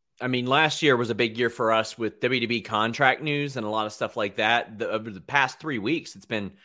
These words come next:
week after week after week. Like, uh, a couple weeks ago, we had the Peter Avalon news. Then it was the Cody free agency news.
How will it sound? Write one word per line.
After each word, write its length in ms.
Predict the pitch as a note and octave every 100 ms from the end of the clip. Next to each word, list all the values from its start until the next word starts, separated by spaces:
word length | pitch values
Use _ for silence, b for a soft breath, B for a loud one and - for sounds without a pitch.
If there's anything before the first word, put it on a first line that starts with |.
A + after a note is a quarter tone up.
| b b
week 180 | D3+ C#3
after 240 | C3+ B2
week 240 | A2 C3+ C3+
after 240 | A2 G#2
week. 360 | G2 F3+ F#3 -
Like, 280 | G#2 F#2 A2+
uh, 240 | G2+ G2
a 20 |
couple 300 | - C#3 A#2
weeks 240 | A2+ A#2 -
ago, 340 | A2+ A#2 A#2
we 120 | A2+ A2
had 140 | G2
the 60 | F#2+
Peter 280 | A#2 G2+
Avalon 580 | G2+ C#3 D3+ D3+ C#3+ C#3+
news. 380 | C#3+ C#3+ C#3 C3+ B B B
Then 120 | A2
it 80 | G#2+
was 120 | F#2
the 80 | G2
Cody 400 | - C#3+ D#3+ D#3+
free 280 | - D#3+ D3
agency 540 | C#3+ C#3 C3+ - C#3+
news. 480 | C3+ C3+ C3+ C3 B2